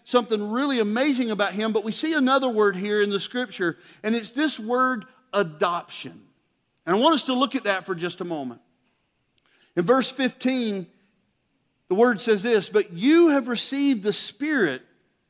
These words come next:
of adoption." You have received the spirit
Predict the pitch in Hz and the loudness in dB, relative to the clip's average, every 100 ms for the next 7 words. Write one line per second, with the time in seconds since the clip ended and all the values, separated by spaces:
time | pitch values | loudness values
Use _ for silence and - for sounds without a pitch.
0 | _ _ _ _ _ _ _ - 190 202 | _ _ _ _ _ _ _ 0 2 4
1 | 214 214 208 - 107 95 _ _ _ _ | 2 0 -6 -12 -14 -16 _ _ _ _
2 | _ _ _ - 226 311 285 240 - 269 | _ _ _ 0 4 4 2 -2 -2 0
3 | 247 185 220 - - - 285 311 285 392 | 0 -2 -8 -6 -10 -6 0 4 4 4